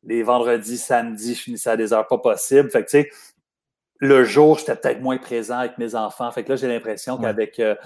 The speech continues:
Speaker 1: un enfant, si jamais on en a un, euh, avec Val, ben, j'ai l'impression que je vais avoir une autre, une autre approche par rapport à la
Speaker 2: Ouais.
Speaker 1: parentalité.
Speaker 2: Puis est-ce que t'as,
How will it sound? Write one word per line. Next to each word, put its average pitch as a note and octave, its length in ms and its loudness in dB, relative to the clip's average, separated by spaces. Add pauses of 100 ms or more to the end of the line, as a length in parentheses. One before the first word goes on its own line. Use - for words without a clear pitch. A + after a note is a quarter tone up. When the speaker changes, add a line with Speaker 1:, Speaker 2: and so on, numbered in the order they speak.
(220)
Speaker 1:
un A#2 180 -2
enfant, C#3+ 640 4
si - 260 -8
jamais B2 300 4
on D#3+ 60 6
en B2+ 240 4
a A#2+ 200 2
un, C#3 280 4 (400)
euh, G#2+ 420 0
avec G#2+ 300 2
Val, B2 440 6
ben, A2+ 160 -2
j'ai G#2 140 -6
l'impression A2+ 300 -8
que A#2 80 -8
je A#2+ 40 -4
vais G#2+ 120 0
avoir G#2+ 520 0
une G#2+ 120 -8
autre, G#2+ 340 -6
une A2+ 100 -6
autre B2 180 -2
approche A#2+ 440 -2
par A2+ 100 -6
rapport G#2+ 280 -4
à G2 400 -4 (160)
la G2+ 80 -6
Speaker 2:
Ouais. F2+ 60 -14
Speaker 1:
parentalité. G#2+ 680 -8 (480)
Speaker 2:
Puis F3 120 -8
est-ce C3 200 -2
que F3+ 60 4
t'as, C#3 500 4